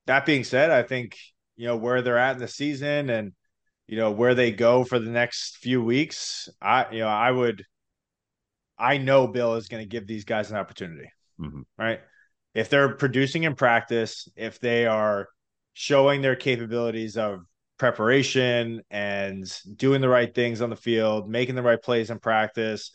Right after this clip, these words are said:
Speaker 1: obviously they know how to, what to do and how to <laughs> line up, and they know the playbook efficiently. Like, that's probably first and foremost. If you,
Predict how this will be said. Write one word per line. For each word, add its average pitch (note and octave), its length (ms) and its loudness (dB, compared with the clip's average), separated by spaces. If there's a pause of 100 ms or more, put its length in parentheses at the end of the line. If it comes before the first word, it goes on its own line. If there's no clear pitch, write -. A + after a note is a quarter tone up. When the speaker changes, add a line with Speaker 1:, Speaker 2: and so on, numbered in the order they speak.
(640)
Speaker 1:
obviously C3+ 420 2
they A#2+ 140 0
know B2+ 200 4
how B2 160 2
to, B2 140 -2
what B2 380 -2
to A2+ 80 -14
do A2+ 240 -4
and G#2 80 -8
how A2+ 160 0
to A2+ 200 -6
<laughs> - 60 -10
line A#2 320 0
up, B2+ 220 2
and A2 120 -2
they G#2+ 100 -4
know A#2 180 -2
the G#2+ 100 -6
playbook A2+ 560 -2
efficiently. A2 580 -6
Like, G#2 240 -2 (480)
that's C3+ 200 2
probably C3 280 6
first C3 300 2
and G#2 120 -8
foremost. G#2+ 480 0
If A2+ 100 -8
you, A#2 80 -8